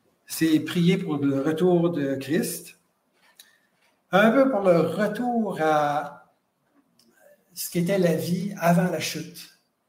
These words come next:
hein, où le Créateur a dit que c'était très bon, où l'homme vivait en harmonie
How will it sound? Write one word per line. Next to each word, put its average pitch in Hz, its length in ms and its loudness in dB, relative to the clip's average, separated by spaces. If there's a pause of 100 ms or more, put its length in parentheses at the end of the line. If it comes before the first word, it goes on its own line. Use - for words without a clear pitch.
(140)
hein, 143 140 -14 (680)
où 160 360 -6
le 156 140 -4
Créateur 170 640 2
a 147 120 -6
dit 170 400 -6
que 156 120 -8
c'était 165 540 -10
très 170 460 -4
bon, 135 260 -4 (960)
où 127 140 -10
l'homme 165 300 2
vivait 156 580 -2 (100)
en 139 180 -10
harmonie 147 640 -6